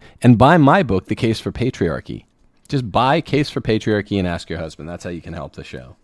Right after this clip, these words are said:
Um, on Halloween of twenty sixteen also, Pope Francis signed, this is, uh,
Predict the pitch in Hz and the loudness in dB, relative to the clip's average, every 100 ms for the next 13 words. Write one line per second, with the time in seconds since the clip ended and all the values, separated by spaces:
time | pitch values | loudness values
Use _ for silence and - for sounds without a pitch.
0 | _ _ _ _ _ _ _ _ _ _ | _ _ _ _ _ _ _ _ _ _
1 | _ _ _ _ _ _ _ _ _ _ | _ _ _ _ _ _ _ _ _ _
2 | _ _ _ _ 120 123 123 - _ _ | _ _ _ _ -2 0 0 -2 _ _
3 | _ _ _ _ _ _ _ _ _ _ | _ _ _ _ _ _ _ _ _ _
4 | _ - 127 135 147 156 - 143 139 135 | _ 0 6 6 6 2 2 2 4 2
5 | 143 156 139 - 143 135 147 - 151 156 | 2 0 -4 -2 -2 -2 -4 0 2 4
6 | 240 - 87 - _ _ _ 139 127 139 | 2 -2 -6 -8 _ _ _ 2 4 6
7 | 143 139 156 - 135 123 131 165 123 127 | 6 4 -2 0 2 4 2 0 -4 -4
8 | - - 113 104 98 | -8 2 6 8 6